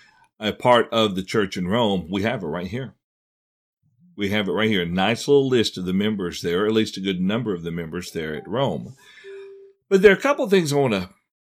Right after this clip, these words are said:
I want to talk about as we look through this, and we'll, we won't obviously have to take the time to go through every single person. But first off, the Apostle Paul, if, if we'll recall, he had in, uh, he had previously talked with Priscilla and Aquila.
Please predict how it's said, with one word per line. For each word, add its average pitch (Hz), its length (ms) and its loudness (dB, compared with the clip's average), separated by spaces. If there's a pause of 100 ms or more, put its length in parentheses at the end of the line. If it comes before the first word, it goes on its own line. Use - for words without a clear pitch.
(220)
I 123 40 -6
want 127 120 -2
to - 180 -8
talk 139 280 2
about 92 280 0
as 104 220 -2
we 113 80 0
look 107 240 -2
through 117 280 0
this, 92 260 0
and 127 100 -2
we'll, 160 260 -2 (160)
we 127 160 0
won't 123 280 0
obviously 101 500 0
have 95 260 -2
to 104 120 0
take - 80 -4
the - 80 -12
time 95 260 -2
to 87 60 -8
go 90 160 0
through 90 200 -4
every 90 280 -6
single 90 260 -8
person. 92 540 -6 (720)
But 131 260 4 (340)
first 214 360 6
off, 117 360 6 (1400)
the 151 100 6
Apostle 196 520 4
Paul, 113 420 4
if, 104 180 0
if 110 240 -2
we'll 147 220 4
recall, 85 640 -2 (320)
he 151 160 4
had 147 200 6
in, 120 320 2
uh, 110 120 -2
he 135 220 4
had 131 180 2
previously 180 640 -2
talked 123 420 0
with 98 240 -2
Priscilla 92 420 -4
and 82 100 -8
Aquila. 101 480 2